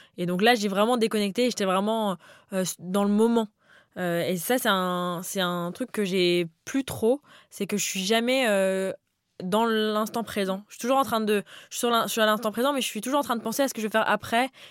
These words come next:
et comment je vais m'organiser après et la semaine d'après et le jour d'après. Et on est toujours distrait par un message qui nous demande de signer un truc pour, euh, dans, de, dans trois semaines ou de notre avis sur un, un autre projet qui n'a aucun rapport avec ce qu'on est en train de faire. Et donc, euh,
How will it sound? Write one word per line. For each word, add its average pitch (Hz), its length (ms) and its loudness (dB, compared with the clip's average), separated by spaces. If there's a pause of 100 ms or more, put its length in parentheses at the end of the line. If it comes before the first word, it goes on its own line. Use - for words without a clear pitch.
et 190 60 -8
comment 233 200 2
je 226 40 0
vais 220 80 2
m'organiser 214 460 2
après 233 600 2
et 185 60 2
la 185 100 0
semaine 208 200 -2
d'après 226 380 0
et - 20 0
le 196 100 -2
jour 190 120 -2
d'après. 190 360 0 (340)
Et 185 220 2
on 185 60 0
est 185 120 -2
toujours 214 240 -2
distrait 214 340 -2
par 196 280 2
un 185 60 -2
message 196 400 0
qui - 160 -8
nous 190 160 -2
demande 196 460 0 (340)
de 190 100 -2
signer 214 300 2
un 208 120 2
truc 233 240 -4
pour, 190 200 0
euh, 180 160 4
dans, 185 160 -2
de, 185 140 -2
dans 180 300 -4
trois 214 200 -2
semaines 240 340 0
ou 202 120 -2
de 185 180 -2 (300)
notre 196 200 0
avis 208 160 4
sur 202 160 -2
un, 185 280 0
un 185 140 -2
autre 190 140 -4
projet 214 280 -2
qui 202 100 -6
n'a 190 140 -4
aucun 214 220 -2
rapport 202 260 0
avec 196 100 0
ce - 40 -18
qu'on 185 80 -6
est 180 40 -2
en 180 40 -4
train 180 160 -8
de 170 40 -6
faire. 226 240 -2 (440)
Et 190 40 -4
donc, 190 220 -2
euh, 180 400 6